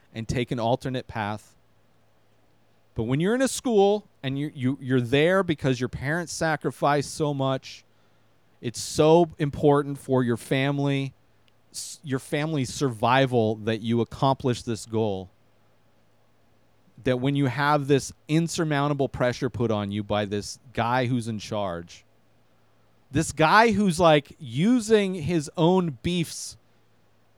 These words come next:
his own personal dramas and, and, and issues to use you to attack somebody else,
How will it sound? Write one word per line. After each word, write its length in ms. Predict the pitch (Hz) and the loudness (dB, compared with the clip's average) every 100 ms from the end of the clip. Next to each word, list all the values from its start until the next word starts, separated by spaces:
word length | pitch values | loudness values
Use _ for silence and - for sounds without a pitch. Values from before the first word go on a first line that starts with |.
| _ - | _ 0
his 260 | 160 143 - | 0 0 2
own 320 | 165 196 202 | 6 6 4
personal 580 | - 185 185 - 180 165 | 0 0 -2 -2 -2 0
dramas 960 | 131 - 127 143 156 160 151 147 131 - | -2 -2 2 4 4 4 4 2 -2 -8
and, 300 | 139 127 123 - | -4 -4 -4 -6
and, 400 | 135 127 117 120 - | -4 -2 -2 -6 -10
and 240 | 131 120 117 | -6 -6 -2
issues 800 | 147 170 - 139 113 110 117 - - _ _ _ _ _ _ _ | 4 4 4 0 0 -2 -6 -16 -20 _ _ _ _ _ _ _
to 140 | - 151 | -6 -4
use 520 | 123 147 247 208 151 | -2 2 4 4 2
you 140 | 214 | -2
to 240 | 202 - 170 | -2 -2 -2
attack 600 | 139 - - 196 196 - | -2 -8 -10 -8 -8 -10
somebody 500 | - 165 151 131 120 | -6 -2 0 0 2
else, 480 | 127 104 98 - | 2 0 -4 -14